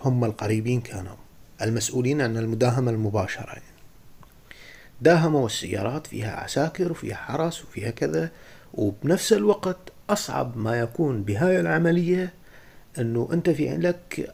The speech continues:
أربع أشخاص موجودين بهاي السيارات، ما بد-، يعني ما تقدر تاخذ راحتك بالإطلاق النار، يعني. يعني كل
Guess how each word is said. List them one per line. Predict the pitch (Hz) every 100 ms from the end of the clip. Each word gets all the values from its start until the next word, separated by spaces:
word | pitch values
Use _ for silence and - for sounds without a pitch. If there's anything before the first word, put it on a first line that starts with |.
| -
أربع | 180 170 - 143
أشخاص | 127 - 117 -
موجودين | 120 113 131 139 170 147
بهاي | 151 170
السيارات، | 160 156 160 165 175 175
ما | 123 151 185 190
بد-، | 185 151 143 143 143 -
يعني | - - 113 123
ما | 135
تقدر | 165 185 175
تاخذ | 165 143 139
راحتك | 131 127 - 127
بالإطلاق | 120 120 143 - 123 120
النار، | 117 120 113 -
يعني. | - - - - - - - - - - - - - - -
يعني | 110 98 98 -
كل | - 175 196 160